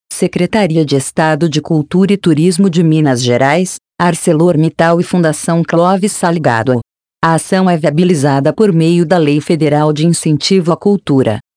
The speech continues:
Governo Federal, Brasil, União e Reconstrução. As atividades da Fundação Clóvis Salgado têm patrocínio master da cemig e do Instituto Cultural Vale, patrocínio Prime da ArcelorMittal e do Instituto Unimed B H,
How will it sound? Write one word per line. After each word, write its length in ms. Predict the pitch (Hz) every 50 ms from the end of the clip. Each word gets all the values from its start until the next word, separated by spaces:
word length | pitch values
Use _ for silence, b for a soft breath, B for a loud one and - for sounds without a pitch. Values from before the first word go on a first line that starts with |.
| _ _ _ _ -
Governo 560 | 160 185 180 143 156 175 185 196 190 180 160
Federal, 520 | - - 175 151 156 143 131 117 107 101 104 - _ _ -
Brasil, 520 | 156 190 196 202 196 165 139 147 156 170 175 - _ _ -
União 280 | 180 180 170 160 156 147
e 60 | 139
Reconstrução. 840 | 143 170 165 - 175 165 - - - 180 175 - - - 120 98 95 104 _ _ _ _ _ _ _ -
As 140 | 165 165 147
atividades 800 | 170 156 - - 151 143 147 131 135 151 156 160 147 165 170 147
da 140 | 139 156 151
Fundação 600 | - - 185 175 165 156 147 - - 175 165 170
Clóvis 420 | 156 - 165 156 165 165 156 170 156
Salgado 640 | - - 170 156 156 156 151 151 160 151 214 247 -
têm 180 | - 185 180
patrocínio 720 | 175 185 165 - 190 170 160 - - - 185 180 180 175 170
master 480 | 165 165 - - - 151 143 147 147
da 140 | 143 151 147
cemig 520 | 143 - - 170 170 170 160 160 156 175
e 40 | 165
do 80 | 139 156
Instituto 640 | 147 147 - - - 147 - - 160 160 - 190 175
Cultural 580 | - 165 160 151 - 160 151 156 156 165 170
Vale, 380 | 165 143 165 165 160 170 190 196 - _ _ _
patrocínio 720 | - 180 165 - - 170 160 - - - 185 180 180 175 170
Prime 320 | - 175 185 185 175 170
da 140 | 160 143 160
ArcelorMittal 960 | 165 160 160 - - 165 151 147 147 147 147 151 160 156 - - 165 165 170 180
e 40 | 170
do 100 | 151 156
Instituto 600 | 151 - - - 220 208 - 180 170 170 - 170
Unimed 560 | 165 160 156 170 175 175 190 208 165 180 185
B 220 | 147 160 185 180
H, 340 | 185 170 165 175 170 190 202